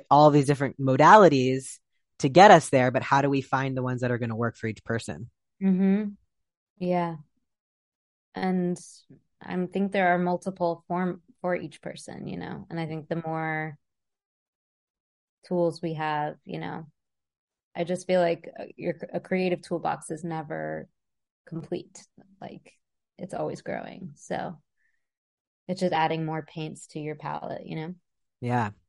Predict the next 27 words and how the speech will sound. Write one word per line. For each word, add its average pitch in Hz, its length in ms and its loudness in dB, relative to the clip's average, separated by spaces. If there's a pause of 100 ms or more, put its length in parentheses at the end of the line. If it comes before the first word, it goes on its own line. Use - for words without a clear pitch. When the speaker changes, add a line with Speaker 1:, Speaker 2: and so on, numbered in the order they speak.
Speaker 1:
I'm 120 120 -6
just, 120 240 -6
the, 123 400 0
the 123 140 -2
image 127 320 2
that 117 140 0
came 117 180 0
into 113 200 -6
mind 107 240 -2
is 101 260 -8
Mary 107 240 -4
Poppins 98 400 -6
bag 87 360 -6 (220)
that 113 140 -6
just, 107 240 -6
like, 92 420 -6
Speaker 2:
<laughs> - 80 6
Speaker 1:
is 277 720 8
never 151 400 10
ending. 120 600 4 (680)
Speaker 2:
Yeah. - 140 -4 (640)
Speaker 1:
Um, 139 680 8 (960)
I 151 160 8
wanna, 165 600 6
I 160 120 2
wanna, 180 220 8
like, 170 220 8